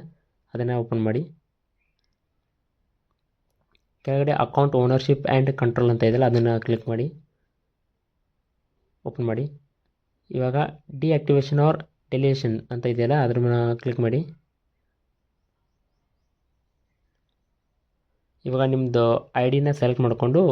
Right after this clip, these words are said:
ಮುಂದೆ ಮುಂದಿನ ಸ್ಟೆಪ್ಪು. ಇವಾಗ ಎರಡು ಆಪ್ಷನ್ ಕಾಣಿಸ್ತಿದೆ, ಡಿಆಕ್ಟಿವೇಟ್ ಅಕೌಂಟ್ ಅಂತ ಅದು ಕಾಣಿಸ್ತಿದೆಯಲ್ಲ, ನೀವು ಪರ್ಮನೆಂಟಾಗಿ ಡಿಲೀಟ್ ಮಾಡ್ಬೇಕಂದ್ರೆ ಕೆಳಗಿಂದ ಆಪ್ಷನ್ ಸೆಲೆಕ್ಟ್ ಮಾಡ್ಕೊಂಡು ಚೂಸ್ ಮಾಡ್ಕೊಳ್ಳಿ.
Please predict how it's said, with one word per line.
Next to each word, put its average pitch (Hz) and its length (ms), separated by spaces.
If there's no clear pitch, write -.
ಮುಂದೆ 120 300
ಮುಂದಿನ 127 160
ಸ್ಟೆಪ್ಪು. 123 360
ಇವಾಗ 139 180
ಎರಡು 139 640
ಆಪ್ಷನ್ 127 340
ಕಾಣಿಸ್ತಿದೆ, 117 500
ಡಿಆಕ್ಟಿವೇಟ್ 147 580
ಅಕೌಂಟ್ 135 420
ಅಂತ 120 160
ಅದು 117 140
ಕಾಣಿಸ್ತಿದೆಯಲ್ಲ, 117 580
ನೀವು 131 440
ಪರ್ಮನೆಂಟಾಗಿ 139 420
ಡಿಲೀಟ್ 131 160
ಮಾಡ್ಬೇಕಂದ್ರೆ 131 420
ಕೆಳಗಿಂದ 131 380
ಆಪ್ಷನ್ 117 460
ಸೆಲೆಕ್ಟ್ 117 240
ಮಾಡ್ಕೊಂಡು 147 440
ಚೂಸ್ 123 200
ಮಾಡ್ಕೊಳ್ಳಿ. 120 360